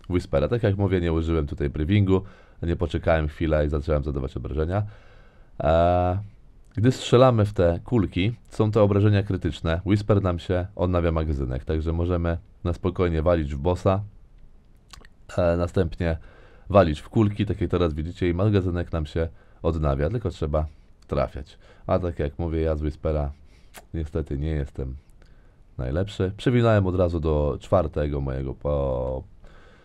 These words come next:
e, podejścia. Zabiłem trzy razy łącznie już, cztery razy łącznie już wszystkie czarownice.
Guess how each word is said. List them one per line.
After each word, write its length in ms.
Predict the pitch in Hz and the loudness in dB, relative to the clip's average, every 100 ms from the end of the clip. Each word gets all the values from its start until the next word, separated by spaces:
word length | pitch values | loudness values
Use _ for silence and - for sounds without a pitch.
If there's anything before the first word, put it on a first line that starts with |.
| - - 71 | -20 -14 -8
e, 100 | 73 | -2
podejścia. 600 | 80 87 101 135 131 110 | 0 2 2 2 2 2
Zabiłem 600 | 95 90 90 85 76 78 - - - - - - | 2 4 4 4 2 -6 -12 -20 -20 -20 -20 -14
trzy 260 | - 123 | 0 6
razy 300 | 104 92 87 | 8 8 6
łącznie 400 | 85 80 - 80 | 2 2 0 0
już, 340 | 73 71 - - | 0 0 -6 -6
cztery 300 | - 113 78 | 4 6 6
razy 240 | 71 73 | 4 2
łącznie 340 | 76 71 - | 0 -2 -2
już 300 | 71 67 - | -2 -2 -6
wszystkie 500 | - - 90 - 85 | -16 -4 -4 -2 -4
czarownice. 640 | 76 73 69 95 101 98 | 0 0 0 0 2 2